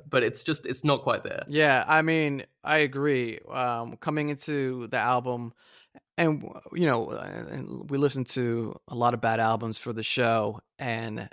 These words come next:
Speaker 2: they do live up to their reputation. So going into this,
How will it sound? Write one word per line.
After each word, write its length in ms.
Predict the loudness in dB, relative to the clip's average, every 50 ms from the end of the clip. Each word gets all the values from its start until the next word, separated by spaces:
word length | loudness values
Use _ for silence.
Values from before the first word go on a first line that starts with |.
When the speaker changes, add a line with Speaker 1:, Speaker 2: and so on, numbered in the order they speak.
| _
Speaker 2:
they 240 | -14 -4 -4 -4 -4
do 240 | -2 -2 -2 -2 0
live 240 | 0 0 0 2 0
up 180 | -2 -2 -2
to 480 | -6 -8 -4 -4 -4 -2 -2 -4 -6 -8 -12 _ _
their 120 | -6 -4 -2
reputation. 760 | -2 -2 -4 -4 -8 -4 -2 -2 -2 0 -2 -4 -4 -6 -8 -10 -16 -20 -20 -20 -20 -20 -14 _
So 180 | -4 -2 -2
going 320 | 4 6 6 6 6 6 4
into 180 | 2 0 -2
this, 460 | 0 4 4 4 4 2 0 -4 -8